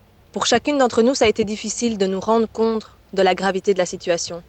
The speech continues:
On a eu du mal à réaliser que nos vies nomades allaient si soudainement être bousculées, mises entre parenthèses, immobilisées. Car oui, on a toutes les quatre été obligées de rapidement trouver un endroit privé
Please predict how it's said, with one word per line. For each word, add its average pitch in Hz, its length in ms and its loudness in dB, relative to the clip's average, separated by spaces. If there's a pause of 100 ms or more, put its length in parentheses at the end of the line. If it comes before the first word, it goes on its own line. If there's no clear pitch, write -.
On 202 140 2
a 208 100 6
eu 208 60 4
du 208 100 4
mal 214 240 6
à 208 80 6
réaliser 202 480 2
que 185 240 4
nos 185 160 4
vies 202 160 0
nomades 196 460 4
allaient 185 180 4
si - 220 -2
soudainement 208 680 2
être 190 300 -2
bousculées, 190 720 0 (320)
mises 214 280 4
entre 202 200 0
parenthèses, 185 760 0 (240)
immobilisées. 175 640 -2 (320)
Car 185 180 0
oui, 175 160 -6 (760)
on 196 140 2
a 190 100 4
toutes 311 300 -4
les 220 80 4
quatre - 380 -2
été 208 180 2
obligées 190 420 0
de 180 120 2
rapidement 190 560 -2
trouver 208 320 -2
un 208 120 0
endroit 185 320 -2
privé 185 540 -4